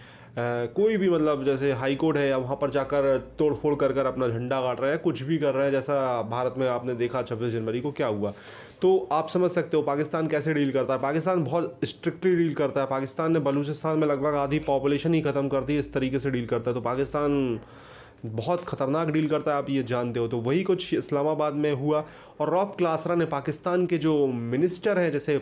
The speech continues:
फवाद चौधरी और बहुत सारे लोग जो कि किसान प्रोटेस्ट को इतना सपोर्ट कर रहे थे, इतना ज़्यादा उसमें ट्वीट कर रहे थे, और पाकिस्तान के बहुत सारे लोग फेक अकाउंट बनाकर किसान सपोर्ट में आ गए और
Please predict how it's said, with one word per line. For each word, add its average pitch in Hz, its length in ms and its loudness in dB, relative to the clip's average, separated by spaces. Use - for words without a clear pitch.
फवाद 139 380 0
चौधरी 147 320 2
और 175 160 4
बहुत 123 280 -4
सारे 160 340 0
लोग 135 500 2
जो 151 100 2
कि 196 140 0
किसान 170 480 0
प्रोटेस्ट 165 440 0
को 190 120 4
इतना 170 340 2
सपोर्ट 180 440 0
कर 170 120 2
रहे 170 100 2
थे, 160 120 0
इतना 185 360 2
ज़्यादा 135 520 -2
उसमें 180 300 2
ट्वीट 170 280 -2
कर 160 180 0
रहे 156 140 2
थे, 165 180 0
और - 520 -10
पाकिस्तान 175 460 0
के 185 100 2
बहुत 131 200 -2
सारे 185 220 2
लोग 170 480 2
फेक 190 280 2
अकाउंट 170 340 0
बनाकर 160 420 0
किसान 170 500 2
सपोर्ट 165 380 0
में 165 140 2
आ 156 120 2
गए 151 260 2
और 151 240 -2